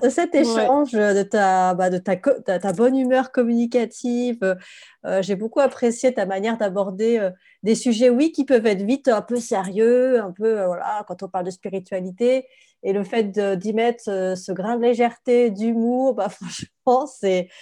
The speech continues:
Speaker 1: moi, je pense que c'est comme ça qu'il faut l'aborder. Et c'est chouette qu'il y ait des personnes comme toi qui incarnent ça, en fait, vraiment.
Speaker 2: Oh,
Speaker 1: Ça
Speaker 2: c'est
Speaker 1: m'a
Speaker 2: gentil,
Speaker 1: beaucoup
Speaker 2: merci.
Speaker 1: plu.
Speaker 2: Non, mais l'idée, c'est d'arrêter de se prendre la tête, hein.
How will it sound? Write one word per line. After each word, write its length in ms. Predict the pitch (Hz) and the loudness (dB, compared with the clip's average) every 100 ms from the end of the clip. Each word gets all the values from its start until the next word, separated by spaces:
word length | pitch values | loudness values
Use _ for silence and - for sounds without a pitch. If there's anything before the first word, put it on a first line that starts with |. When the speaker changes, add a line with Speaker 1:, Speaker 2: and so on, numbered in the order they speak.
| - - _ | -20 -20 _
Speaker 1:
moi, 140 | 202 233 | -2 0
je 100 | 233 | 0
pense 260 | 254 262 | 0 -2
que 80 | - | -4
c'est 180 | 233 220 | -2 -2
comme 200 | 220 208 | -2 -6
ça 180 | - 262 | -2 -4
qu'il 140 | 262 233 | -2 -4
faut 140 | 233 | -2
l'aborder. 460 | 196 190 196 190 220 | -2 -2 -6 -2 0
Et 200 | 277 226 | 0 -2
c'est 140 | 190 | -6
chouette 360 | 180 233 233 - | -6 -4 -6 -6
qu'il 440 | 185 175 170 175 175 _ - - | -4 -2 -2 -6 -10 _ -20 -8
y 60 | |
ait 40 | 190 | -4
des 80 | 202 | -4
personnes 340 | 208 180 233 | -4 -4 -4
comme 200 | 226 202 | -4 -10
toi 220 | 190 202 214 | -8 -8 -8
qui 220 | - 202 | -8 -8
incarnent 360 | 180 208 185 202 | -8 -8 -10 -12
ça, 320 | - 190 208 _ | -8 -10 -10 _
en 60 | 180 | -20
fait, 220 | - - - | -16 -16 -12
vraiment. 380 | 196 202 185 _ | -10 -8 -10 _
Speaker 2:
Oh, 100 | 170 | -16
Speaker 1:
Ça 100 | 175 180 | -12 -10
Speaker 2:
c'est 60 | |
Speaker 1:
m'a 200 | 185 175 175 | -10 -10 -12
Speaker 2:
gentil, 120 | 185 | -12
Speaker 1:
beaucoup 240 | 214 - | -12 -8
Speaker 2:
merci. 100 | 220 | -10
Speaker 1:
plu. 160 | - 190 _ _ _ _ | -10 -20 _ _ _ _
Speaker 2:
Non, 200 | 208 233 240 | -2 0 2
mais 100 | 208 | 0
l'idée, 300 | 202 185 226 | 0 -2 -2
c'est 120 | 220 | -4
d'arrêter 300 | 180 170 175 | -4 -8 -10
de 40 | |
se 100 | - | -14
prendre 240 | 175 160 156 | -14 -14 -12
la 120 | 151 | -14
tête, 300 | 151 185 180 | -12 -16 -16
hein. 100 | 160 | -20